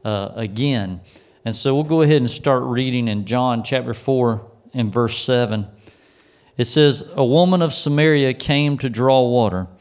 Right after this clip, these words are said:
Jesus said to her, 'Give me a drink,' for his disciples had gone away into the city to buy food. Then the woman of Samaria said to him,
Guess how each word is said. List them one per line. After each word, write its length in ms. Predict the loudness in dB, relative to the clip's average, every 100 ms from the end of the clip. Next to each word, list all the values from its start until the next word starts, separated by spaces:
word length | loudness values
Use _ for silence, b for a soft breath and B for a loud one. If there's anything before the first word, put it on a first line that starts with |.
| b b -12
Jesus 460 | -2 0 0 0 -2
said 240 | -2 -2
to 80 | 0
her, 360 | 0 0 -2 -6 -6
'Give 180 | -6 -2
me 140 | -2
a 60 | -2
drink,' 520 | -2 -2 -2 -8 -20 _ b b b
for 140 | 0
his 100 | 0
disciples 600 | 0 0 2 2 2 -4
had 160 | -4 -2
gone 240 | 2 2
away 360 | 2 4 4 2
into 220 | 0 -4
the 80 | -4
city 440 | -4 -2 0 0
to 140 | -2 -2
buy 220 | 0 0
food. 500 | -2 -2 0 -2 -6 -14 b b b b b
Then 260 | -2 0 2
the 60 | 2
woman 300 | 2 2 0
of 80 |
Samaria 520 | -2 0 2 4 4 2
said 360 | 0 0 0
to 80 | 0
him, 360 | 0 0 0